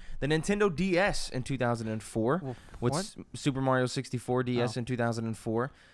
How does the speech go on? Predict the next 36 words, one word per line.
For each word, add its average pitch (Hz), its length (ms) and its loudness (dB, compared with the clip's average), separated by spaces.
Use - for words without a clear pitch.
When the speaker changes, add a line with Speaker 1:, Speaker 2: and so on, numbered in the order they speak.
Speaker 1:
Mass 127 300 4
Effect 139 300 2
one 123 280 2
in 131 100 0
two 135 140 -2
thousand 127 320 2
and 120 120 -2
seven. 135 400 2
Rock 123 320 8
Band 135 280 2
one 131 260 0
in 131 100 -2
two 139 140 -4
thousand 131 300 2
and 123 120 -2
seven. 131 460 6
Speaker 2:
Mm. - 20 -6
Speaker 1:
Sonic 156 380 4
Unleashed 143 420 0
in 135 80 -4
two 143 140 -4
thousand 135 340 2
and 175 180 8
eight. 151 220 6
Speaker 2:
Mm. 113 360 -2
Speaker 1:
Skyward 135 400 8
Sword 139 200 6
in 135 80 4
twenty 139 220 2
eleven. 131 380 4
Assassin's 156 480 2
Creed 147 200 -2
three 185 500 4
in 123 80 -2
twenty 143 240 4
twelve. 143 460 4